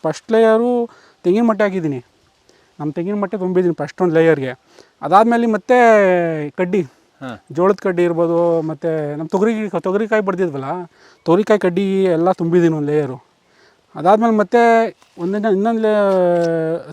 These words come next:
Speaker 1: ತೆಪ್ಪೆ ಹಾಕಿ ನೆಕ್ಸ್ಟ್ ಗರಿ ತುಂಬಿದ್ದೀನಿ, ತೆಂಗಿನ
Speaker 2: ಓಕೆ.
Speaker 1: ಗರಿ
Speaker 2: ಹಾ.
Speaker 1: ಮತ್ತು ಈ ಸತ್ತೆ ಏನೇನು ಬರುತ್ತೆ ಸರ್, ಆ, ವೇಸ್ಟೇಜು ಅದೆಲ್ಲ ತುಂಬಿ,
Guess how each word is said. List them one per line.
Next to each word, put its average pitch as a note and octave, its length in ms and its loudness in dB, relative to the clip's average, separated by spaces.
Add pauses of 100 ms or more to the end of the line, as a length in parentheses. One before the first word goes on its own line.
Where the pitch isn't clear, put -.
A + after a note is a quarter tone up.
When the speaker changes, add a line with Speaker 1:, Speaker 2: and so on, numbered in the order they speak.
Speaker 1:
ತೆಪ್ಪೆ E3+ 220 -2
ಹಾಕಿ G#3 300 0 (1080)
ನೆಕ್ಸ್ಟ್ E3 260 -4
ಗರಿ F#3+ 220 2
ತುಂಬಿದ್ದೀನಿ, F#3+ 480 -2 (560)
ತೆಂಗಿನ G3 260 -2
Speaker 2:
ಓಕೆ. F#3 80 2
Speaker 1:
ಗರಿ F3 300 0
Speaker 2:
ಹಾ. B2 420 -14
Speaker 1:
ಮತ್ತು E3 180 -4
ಈ E3 40 -2
ಸತ್ತೆ F3 400 0 (520)
ಏನೇನು A3+ 400 2
ಬರುತ್ತೆ A#3+ 240 0
ಸರ್, A3 320 -4
ಆ, D#3 220 -6
ವೇಸ್ಟೇಜು F#3 500 -4 (500)
ಅದೆಲ್ಲ F#3 220 0
ತುಂಬಿ, G#3 360 -4